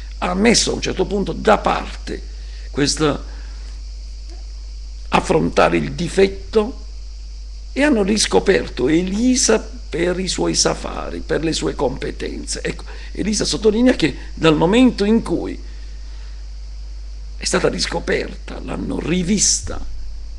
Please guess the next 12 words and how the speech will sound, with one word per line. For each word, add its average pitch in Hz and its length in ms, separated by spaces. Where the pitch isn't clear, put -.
attraverso - 480
le - 80
sue - 180
competenze, - 960
i - 100
suoi 113 200
safari, - 640
che - 120
erano - 280
lontani 254 720
dal 185 160
leggere 170 600